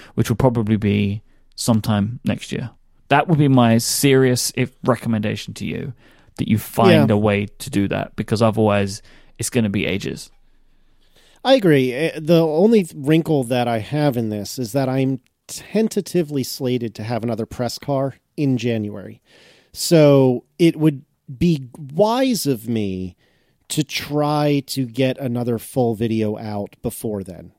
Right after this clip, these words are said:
Speaker 2: Is it required? Absolutely not. Is everything you're saying now invalidated? Absolutely not.
Speaker 1: Again,
Speaker 2: But
Speaker 1: I under-,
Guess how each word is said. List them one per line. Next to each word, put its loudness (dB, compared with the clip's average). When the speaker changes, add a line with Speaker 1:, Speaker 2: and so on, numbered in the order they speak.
Speaker 2:
Is -2
it -2
required? -2
Absolutely -8
not. -14
Is -4
everything 2
you're 0
saying 0
now -2
invalidated? -2
Absolutely -8
not. -8
Speaker 1:
Again, 4
Speaker 2:
But 6
Speaker 1:
I 6
under-, 2